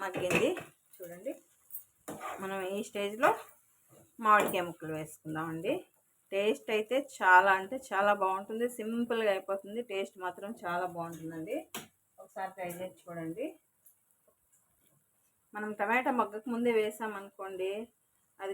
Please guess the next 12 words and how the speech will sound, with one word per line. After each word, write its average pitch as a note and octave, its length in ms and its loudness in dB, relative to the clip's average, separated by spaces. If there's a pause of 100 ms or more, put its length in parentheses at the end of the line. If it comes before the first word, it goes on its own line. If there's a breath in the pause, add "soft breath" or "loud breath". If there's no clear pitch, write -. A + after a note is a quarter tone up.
కొంచెం G3 340 -8 (1900)
ఫాస్ట్గా A3 420 4 (120)
మగ్గదండి. F#3 540 -2 (840)
ఏది A#3 220 -2
మగ్గదంటే F#3 480 -4 (120)
టమాటో A3+ 400 2
మగ్గదు, D#3+ 320 -2
ఇది - 160 -14
పులుపు A3 320 -4
కదా G3 160 2 (160)
మంచిగా, G3+ 400 -4 (720)
కాబట్టి E3 480 -2